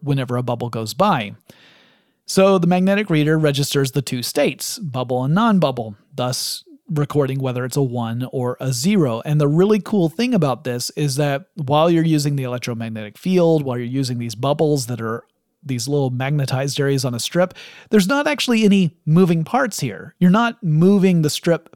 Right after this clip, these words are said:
past the magnetic reader. That would be more like magnetic tape. With magnetic tape, you do a very similar thing. You use a, a magnetic, uh, field to create magnetized areas on the tape,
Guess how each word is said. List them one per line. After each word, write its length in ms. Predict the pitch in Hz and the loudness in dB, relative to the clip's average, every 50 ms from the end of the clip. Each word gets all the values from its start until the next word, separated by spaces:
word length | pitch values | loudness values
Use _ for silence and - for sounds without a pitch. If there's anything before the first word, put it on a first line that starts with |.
| _ - | _ -18
past 680 | - - - - 185 202 185 170 151 - - - - - - | -16 -10 -4 -2 0 2 2 2 0 -2 -6 -10 -14 -10 -6
the 60 | 165 | -4
magnetic 480 | 139 135 135 139 139 143 131 120 117 - | -2 -2 -2 0 0 -2 -2 -4 -4 -2
reader. 360 | 196 240 220 160 120 104 107 | 0 0 2 2 0 0 -2
That 220 | 110 127 170 196 220 | 0 0 2 4 4
would 120 | 220 180 | 4 4
be 100 | 190 185 | 4 4
more 320 | 170 165 160 160 165 156 | 4 4 6 6 6 4
like 420 | 151 147 143 135 135 135 - - - - - - _ _ - | 4 4 2 2 0 -2 -6 -10 -16 -20 -20 -20 _ _ -2
magnetic 520 | 147 156 156 151 147 143 127 123 - - | 0 2 2 2 2 0 -2 -4 -6 -6
tape. 360 | - - 190 156 - - - - - _ _ _ _ _ _ - | -2 0 0 0 -2 -6 -14 -20 -20 _ _ _ _ _ _ 2
With 140 | 160 170 160 | 4 6 6
magnetic 420 | 175 170 170 175 180 185 170 - | 6 4 4 4 2 0 0 -2
tape, 320 | - - 202 170 147 - - - - - - _ _ _ | 0 0 2 2 2 0 -4 -12 -20 -20 -20 _ _ _
you 100 | - 165 | 0 2
do 180 | 151 190 202 180 | 4 6 6 6
a 60 | 165 | 6
very 220 | 143 202 214 214 | 4 4 4 2
similar 340 | - - 190 175 165 156 143 | 2 2 2 2 2 2 0
thing. 320 | - 196 190 151 127 123 | 0 2 2 2 0 0
You 100 | 127 131 | -2 -2
use 380 | 135 147 156 165 165 151 127 139 160 170 - _ _ - | 0 2 4 4 4 2 2 -2 -6 -8 -10 _ _ -4
a, 240 | 143 139 139 147 - - | -2 -2 -2 -2 -4 -2
a 120 | 156 143 | 0 0
magnetic, 680 | 147 156 151 160 160 160 160 156 147 147 - - - - _ _ _ _ _ _ _ | 2 2 2 2 2 2 2 0 -2 -4 -8 -14 -20 -20 _ _ _ _ _ _ _
uh, 260 | - 139 127 127 123 - - _ _ _ _ _ _ | -6 -4 -4 -4 -6 -8 -12 _ _ _ _ _ _
field 600 | _ - - 208 202 180 156 135 123 131 143 143 - - _ _ _ _ | _ -6 0 2 4 4 4 2 2 -2 -4 -6 -6 -10 _ _ _ _
to 120 | - 165 | -8 -6
create 480 | - - 165 170 160 147 143 147 - - - _ _ _ _ _ _ - | -4 0 0 2 2 0 0 -2 -6 -12 -16 _ _ _ _ _ _ -2
magnetized 800 | 143 156 160 175 180 180 170 - - 160 147 151 147 127 123 - | 0 2 2 2 2 2 2 2 2 2 2 2 0 0 -4 -4
areas 560 | - 175 175 175 165 143 135 123 123 123 123 - - | -2 0 2 4 4 2 2 0 -2 -4 -6 -8 -6
on 260 | 151 151 156 156 151 | -2 -2 0 0 0
the 100 | 139 131 | -2 -2
tape, 400 | - - 175 165 135 131 143 | -2 0 0 0 -2 -4 -8